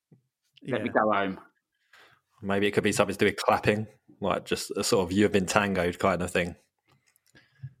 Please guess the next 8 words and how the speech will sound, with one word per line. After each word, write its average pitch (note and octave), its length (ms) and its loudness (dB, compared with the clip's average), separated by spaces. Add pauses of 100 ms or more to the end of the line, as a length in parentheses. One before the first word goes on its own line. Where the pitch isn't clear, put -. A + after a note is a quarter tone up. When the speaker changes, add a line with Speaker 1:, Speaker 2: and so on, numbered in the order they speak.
(800)
Speaker 1:
I C3+ 40 2
just, - 300 0 (360)
to D#3+ 100 -6
be F3+ 80 4
honest, A2+ 340 0 (260)
I C3+ 60 0
just D#3 240 0
want, B2 300 2